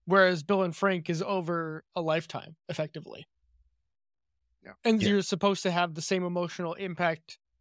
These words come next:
Speaker 1: that story has with Ellie. And, and it's like, both Bill and Frank were adults, so you had more to work with in, like, who they were as people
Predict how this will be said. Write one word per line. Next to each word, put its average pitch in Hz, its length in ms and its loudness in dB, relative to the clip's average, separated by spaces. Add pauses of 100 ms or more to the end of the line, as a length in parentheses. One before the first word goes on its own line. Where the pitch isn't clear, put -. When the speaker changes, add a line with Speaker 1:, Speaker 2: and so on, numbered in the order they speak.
Speaker 1:
that 175 340 -2
story 196 360 -2
has 202 480 0 (1000)
with 180 380 0 (120)
Ellie. 185 400 2
And, 202 160 4
and 220 200 2
it's 208 180 0
like, 196 180 0 (520)
both 196 320 2
Bill 196 140 2
and 180 100 0
Frank 180 200 0
were 165 120 -2
adults, 180 540 -2 (340)
so 208 100 0
you 196 120 4 (160)
had 190 200 2
more 185 320 4
to 175 80 4
work 180 300 0
with 226 220 4
in, 202 180 -2
like, 165 300 -4
who 190 140 2
they 170 140 0
were 170 240 -4
as 165 120 -6
people 254 440 -2